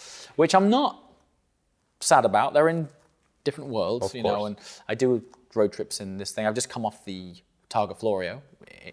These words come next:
Speaker 1: in Italy, which is
Speaker 2: Do you
Speaker 1: amazing.
Speaker 2: have a boot in that?
Speaker 1: I got a boot, yeah. It's a big boot. It's great. It's like a proper Grand Tourer,
Speaker 2: There
Speaker 1: you
Speaker 2: you
Speaker 1: know?
Speaker 2: go. So it's okay.
Speaker 1: So I remember on the Senna launch, uh, I drove from Estoril to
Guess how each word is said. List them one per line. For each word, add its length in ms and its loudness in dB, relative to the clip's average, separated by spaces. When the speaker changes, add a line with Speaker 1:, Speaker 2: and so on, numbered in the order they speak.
Speaker 1:
in 60 -10
Italy, 320 -10
which 100 -14
is 80 -16
Speaker 2:
Do 60 -2
you 60 2
Speaker 1:
amazing. 180 4
Speaker 2:
have 100 6
a 60 2
boot 460 2
in 160 -4
that? 320 2
Speaker 1:
I 80 2
got 100 6
a 40 4
boot, 240 0
yeah. 220 -4
It's 100 -10
a 40 -12
big 180 2
boot. 160 0
It's 100 -20
great. 260 0
It's 100 -8
like 80 -2
a 40 -8
proper 400 0
Grand 280 4
Tourer, 340 0
Speaker 2:
There 120 4
Speaker 1:
you 80 6
Speaker 2:
you 40 -2
Speaker 1:
know? 80 -4
Speaker 2:
go. 60 -14
So 80 -2
it's 140 -4
okay. 240 -6
Speaker 1:
So 680 6
I 80 8
remember 880 6
on 140 0
the 60 -4
Senna 340 -2
launch, 600 -2
uh, 500 4
I 200 -2
drove 840 2
from 640 -4
Estoril 680 -4
to 100 -18